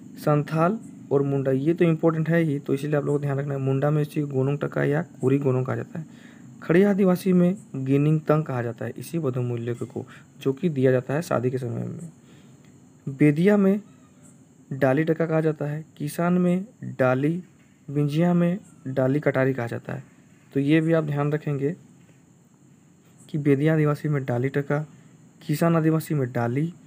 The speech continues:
बिंजिया में डाली कटारी, ये तीनों लगभग एक ही type का है। कंवर आदिवासियों के बीच में इसी को सुखदाम कहा जाता है, तो ये भी आप लोगों को ध्यान रखना है। साथ ही साथ कोल आदिवासियों के बीच में इसी को पोटे कहा जाता है,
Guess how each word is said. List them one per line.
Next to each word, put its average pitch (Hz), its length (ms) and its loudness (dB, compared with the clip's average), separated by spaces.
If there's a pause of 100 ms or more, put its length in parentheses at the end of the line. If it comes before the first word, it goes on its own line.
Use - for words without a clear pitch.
(320)
बिंजिया 151 380 2
में 160 200 0
डाली 127 260 2
कटारी, 147 460 -2 (640)
ये 160 100 4
तीनों 165 240 4
लगभग 156 320 2 (100)
एक 131 100 2
ही 156 100 2
type 135 240 2
का 123 60 -6
है। 120 320 -10 (840)
कंवर 165 220 4
आदिवासियों 180 480 2
के 175 120 -4
बीच 165 240 -4
में 160 80 2
इसी 156 180 -2
को 156 120 -4
सुखदाम 147 500 -2
कहा 123 180 -2
जाता 113 320 -6
है, 107 140 -8 (220)
तो 120 60 -4
ये 127 260 0
भी 151 120 0
आप 135 100 0
लोगों 131 200 -2
को 131 120 -4
ध्यान 123 280 -4
रखना 139 240 -4
है। 143 200 -6 (540)
साथ 165 140 4
ही 214 120 -2
साथ 160 240 -2 (1080)
कोल 175 240 2
आदिवासियों 165 460 0
के 160 100 -10
बीच 156 200 -4
में 151 120 0
इसी 151 160 -4
को 151 120 0
पोटे 135 400 0
कहा 160 180 -4
जाता 147 280 -4
है, 151 200 -6